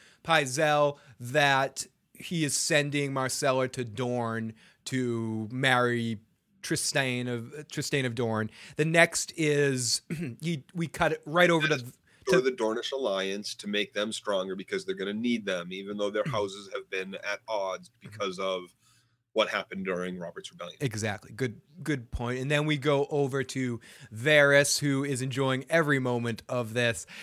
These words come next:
Speaker 1: and it's about Theon Greyjoy and that
Speaker 2: Cut so that when he tells him the final of
Speaker 1: He's
Speaker 2: the
Speaker 1: pouring
Speaker 2: plan,
Speaker 1: the wine.
Speaker 2: like, like an, uh, a question from, from Pycelle, the question actually then comes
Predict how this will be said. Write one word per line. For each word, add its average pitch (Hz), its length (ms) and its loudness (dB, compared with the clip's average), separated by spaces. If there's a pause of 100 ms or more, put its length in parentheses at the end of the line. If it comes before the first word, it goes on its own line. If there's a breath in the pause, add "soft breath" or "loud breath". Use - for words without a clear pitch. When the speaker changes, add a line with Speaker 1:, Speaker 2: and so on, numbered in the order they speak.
(120 loud breath)
Speaker 1:
and 127 300 2
it's 139 160 -4
about 123 360 0
Theon 120 460 -2
Greyjoy 160 960 6
and 135 280 0
that 123 340 0 (480)
Speaker 2:
Cut 185 200 2
so 151 180 4
that 135 180 2
when 131 180 4
he 123 240 -4 (240)
tells 165 380 0
him 131 420 -2 (240)
the 113 80 -4
final 127 460 2
of - 40 4
Speaker 1:
He's 190 100 6
Speaker 2:
the - 60 -2
Speaker 1:
pouring 175 360 6
Speaker 2:
plan, - 20 2
Speaker 1:
the 156 60 2
wine. 135 420 0
Speaker 2:
like, 131 160 -2 (320)
like 120 180 -4
an, 120 120 0 (260)
uh, 113 160 -4
a 110 40 -10
question 123 680 -2
from, 107 520 2 (540 soft breath)
from 110 500 2
Pycelle, 107 680 2
the - 80 -10
question 165 600 -2
actually 117 480 -2
then 107 340 2
comes 95 540 -4